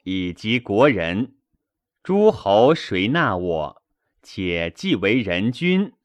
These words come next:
而又为人臣，不如死。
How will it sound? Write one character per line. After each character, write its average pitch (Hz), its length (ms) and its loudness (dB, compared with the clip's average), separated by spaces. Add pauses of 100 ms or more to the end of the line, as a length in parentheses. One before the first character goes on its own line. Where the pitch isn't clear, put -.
(160)
而 117 320 4
又 170 260 2
为 101 240 2
人 117 320 2
臣， 95 560 -4 (220)
不 131 180 2
如 107 220 0
死。 90 640 -8